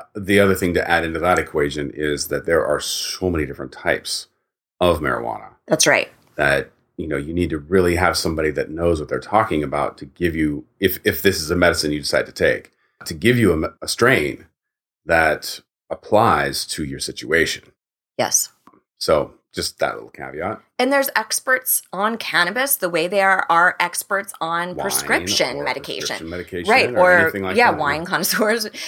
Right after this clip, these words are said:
Speaker 2: There are people who can talk to you about what is happening for you and what might create relief. So another piece of entering into this is to really, truly be committed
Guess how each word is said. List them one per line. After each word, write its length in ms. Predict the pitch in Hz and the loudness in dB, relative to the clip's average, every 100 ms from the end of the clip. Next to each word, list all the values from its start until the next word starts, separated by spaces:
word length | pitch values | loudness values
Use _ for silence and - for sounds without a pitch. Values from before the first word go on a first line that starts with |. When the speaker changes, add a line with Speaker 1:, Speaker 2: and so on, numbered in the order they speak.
| - | 0
Speaker 2:
There 120 | 226 | 4
are 80 | 226 | 4
people 380 | 214 277 277 294 | 2 -6 -2 -2
who 200 | 202 202 | 0 -2
can 420 | 190 - 165 156 160 | -4 -6 -4 -4 -8
talk 460 | - 196 214 - | -2 2 2 0
to 180 | - 190 | -6 -6
you 400 | 160 151 139 139 - | -4 -4 -4 -2 0
about 640 | 160 160 143 139 139 - - - _ | 0 4 4 4 2 -4 -14 -20 _
what 240 | 165 175 | 2 2
is 140 | 180 | 2
happening 440 | - 160 160 156 151 | 0 0 0 -6 -8
for 180 | - 147 | -6 -6
you 380 | 143 160 247 294 | -2 0 0 0
and 200 | 180 156 | 0 0
what 200 | 156 156 | -2 -2
might 200 | 151 - | -6 -6
create 380 | - 147 147 | -8 -8 -6
relief. 500 | 156 135 147 254 - - - - - - | -8 -8 -6 -8 -10 -16 -18 -18 -14 -6
So 400 | - 233 214 - _ _ _ _ _ | 2 4 2 -2 _ _ _ _ _
another 540 | 202 202 214 233 320 | 0 4 4 4 2
piece 460 | 302 - 202 190 190 - | 2 -4 -2 -2 -2 2
of 200 | 156 147 - | 2 2 -2
entering 520 | 165 170 - 190 156 - - | -2 -2 0 -2 -2 -10 -6
into 320 | 151 165 208 | -4 -4 -2
this 360 | 247 302 311 - | 0 0 -2 -2
is 140 | 175 - | -2 -2
to 220 | 190 160 | -4 -6
really, 680 | 165 190 220 262 262 240 196 | -12 -8 0 0 2 0 2
truly 580 | - 185 185 180 180 | 0 2 -2 -2 -4
be 200 | 156 156 | -2 -2
committed 880 | 151 - 160 151 151 147 208 285 330 | -2 -6 -4 -2 -2 2 4 4 2